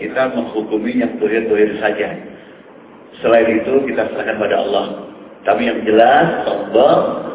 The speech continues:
yang artinya menolak aturan Allah, itu tidak diperbolehkan, apakah orang kafir atau orang Islam. Coba ya. Ada lagi, Bapak, Ibu, atau yang lain?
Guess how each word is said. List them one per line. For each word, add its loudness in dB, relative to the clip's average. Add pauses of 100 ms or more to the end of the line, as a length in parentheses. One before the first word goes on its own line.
(360)
yang 0
artinya -2
menolak 0
aturan 0
Allah, 2 (420)
itu -6 (100)
tidak -4
diperbolehkan, -2
apakah -4
orang -6
kafir -4
atau -6
orang -14
Islam. -14 (220)
Coba 0
ya. -2 (1500)
Ada 0
lagi, 0 (140)
Bapak, -2
Ibu, -6 (340)
atau -6
yang -4
lain? -4